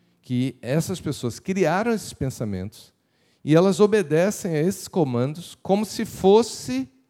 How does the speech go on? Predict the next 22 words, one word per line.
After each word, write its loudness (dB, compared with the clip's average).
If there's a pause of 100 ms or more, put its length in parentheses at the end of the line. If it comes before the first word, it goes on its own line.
(360)
Deus. -6 (800)
Irmão, -6
você -6
não -4
pode -6
pensar -4
sobre -6
Deus -6 (300)
segundo -4
a 0
sua -8
cabeça. -10 (500)
Você -6
pode, 0
você -12
precisa -6
seguir -6
a 0
Deus -4 (340)
segundo -6
a 0
sua -2